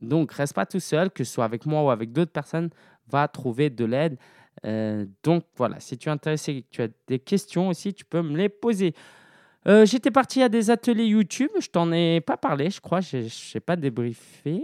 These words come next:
ou peut-être que si, mais bon, voilà, c'était super. Si tu as au moins mille abonnés et que tu habites à Paris ou que tu peux te déplacer à Paris, va suivre des formations dans le YouTube Creator Space. Euh, lien sur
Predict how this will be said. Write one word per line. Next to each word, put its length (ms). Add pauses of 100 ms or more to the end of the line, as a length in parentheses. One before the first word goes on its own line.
(140)
ou 260
peut-être 340
que 120
si, 320
mais 160
bon, 160
voilà, 240
c'était 200
super. 360
Si 160
tu 160
as 260
au 80
moins 180
mille 220
abonnés 420 (440)
et 100
que 220
tu 180
habites 320
à 160
Paris 320
ou 80
que 60
tu 100
peux 100
te 60
déplacer 340
à 60
Paris, 380 (280)
va 120
suivre 220
des 120
formations 760
dans 280
le 200
YouTube 640 (180)
Creator 580
Space. 840
Euh, 240
lien 440 (100)
sur 360